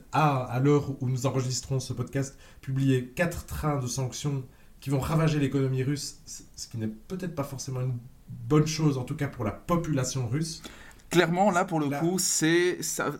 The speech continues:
Speaker 2: la population russe va souffrir.
Speaker 1: C'est, c'est, voilà, la Ru-, euh, on se félicite que la Russie ait déjà été au bo-, euh, euh, en rupture de paiement, euh, très récemment, mais c'est, voilà.
Speaker 2: Reste à voir le rôle de la Chine là derrière, dans quelle mesure est-ce que la Chine va
Speaker 1: Ouais.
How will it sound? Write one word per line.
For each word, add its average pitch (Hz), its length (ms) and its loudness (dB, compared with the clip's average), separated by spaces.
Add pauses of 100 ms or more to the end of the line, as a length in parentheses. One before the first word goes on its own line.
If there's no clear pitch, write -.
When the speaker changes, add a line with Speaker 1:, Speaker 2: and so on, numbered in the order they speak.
(140)
Speaker 2:
la 147 260 0
population 147 340 0
russe 135 160 -2
va 123 100 -4
souffrir. - 420 -16 (260)
Speaker 1:
C'est, 135 340 2
c'est, 113 300 0 (380)
voilà, 120 260 4
la 110 100 2
Ru-, 143 240 0
euh, 127 120 -4 (300)
on 139 80 2
se 156 140 2
félicite 156 420 2
que 147 80 2
la 131 100 4
Russie 147 420 2 (220)
ait 120 100 -4
déjà 127 260 0
été 123 180 -2
au 127 100 2
bo-, 127 320 0
euh, - 720 -8
euh, 104 80 -12 (140)
en 113 60 -2
rupture 160 340 4
de 139 60 4
paiement, 143 520 0 (440)
euh, 117 140 -4
très 151 220 0
récemment, 139 500 2
mais 127 240 2 (120)
c'est, - 600 -10 (280)
voilà. 127 360 4 (200)
Speaker 2:
Reste 190 220 6
à 220 40 8
voir 208 100 6
le 185 60 6
rôle 175 140 6
de 165 60 4
la 143 100 2
Chine 143 220 -4
là 127 80 0
derrière, 120 300 -2
dans 123 100 -4
quelle 135 140 -2
mesure 131 180 -2
est-ce 131 60 -10
que 135 80 -10
la 117 80 -6
Chine 135 220 -6
va 131 100 -2
Speaker 1:
Ouais. 131 80 -8